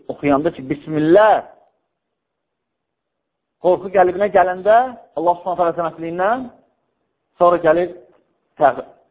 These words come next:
tərhi-, tərhib, rəğbətləndirmək. Sonra oxuyur ki, Bismillah, Ar-Rahman, Ar-Rahim. Ki, bu artıq rəğbətləndirmək ki, Allah Subhanahu taala bağışlayandır.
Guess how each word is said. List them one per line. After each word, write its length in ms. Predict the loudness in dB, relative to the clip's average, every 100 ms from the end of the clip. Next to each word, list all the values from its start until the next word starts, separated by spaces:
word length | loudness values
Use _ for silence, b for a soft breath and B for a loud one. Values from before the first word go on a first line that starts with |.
| _
tərhi-, 640 | -4 -4 -4 -6 -6 -6 -8 -2
tərhib, 400 | -2 0 -4 0
rəğbətləndirmək. 760 | 0 0 -4 -4 -4 -8 -10 -16 _ _ _ -6
Sonra 200 | -2 -2
oxuyur 240 | -4 -14
ki, 140 | -12 -14 _ _ _ _ -20
Bismillah, 540 | -18 -10 -6 -2 -4 -6 _ -8
Ar-Rahman, 840 | -4 -2 -2 -4 -2 0 0 -4 -12 _ _ _ _ _ _
Ar-Rahim. 540 | -2 0 -4 -6 -14 -16 _ _ _ _ _ _ _ _ _ _ _ -14
Ki, 160 | -12
bu 120 | -8 -6
artıq 260 | -6 -8 -4
rəğbətləndirmək 640 | -2 -2 -6 -8 -8 -12 -12
ki, 160 | -10
Allah 220 | -4 -2 -2
Subhanahu 460 | -6 -12 -6 -2
taala 180 | -2 2
bağışlayandır. 600 | 0 0 -4 -4 -4 -10